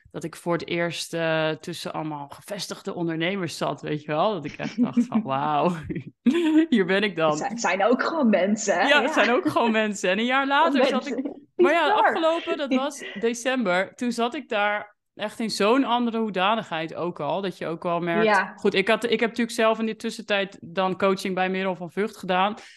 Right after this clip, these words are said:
Speaker 1: En ja, je
Speaker 2: Mhm.
Speaker 1: merkt gewoon hoeveel je groeit, überhaupt als ondernemer, maar ook gewoon in zo'n jaar dat je jezelf gewoon vol overal opgooit. En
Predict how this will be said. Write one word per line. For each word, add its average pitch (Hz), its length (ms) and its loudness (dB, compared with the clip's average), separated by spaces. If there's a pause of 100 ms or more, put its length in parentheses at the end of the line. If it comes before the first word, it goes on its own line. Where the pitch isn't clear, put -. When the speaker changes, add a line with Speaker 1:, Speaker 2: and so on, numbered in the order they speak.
(340)
Speaker 1:
En 185 300 2 (440)
ja, 196 180 2
je 180 180 2
Speaker 2:
Mhm. 208 40 0
Speaker 1:
merkt 320 220 0
gewoon 302 180 2
hoeveel 277 300 0
je 254 140 -2
groeit, - 600 -4 (320)
überhaupt 208 480 2
als 233 120 -8
ondernemer, 202 560 -4
maar 190 180 -2
ook 196 200 -4
gewoon 196 220 -4
in 196 100 -4
zo'n 185 220 -2
jaar 185 340 4
dat 170 180 -4
je 180 100 -8
jezelf 175 580 -4 (420)
gewoon 165 280 -6
vol 185 500 -2
overal 170 440 -2
opgooit. 151 640 -6
En 147 480 -4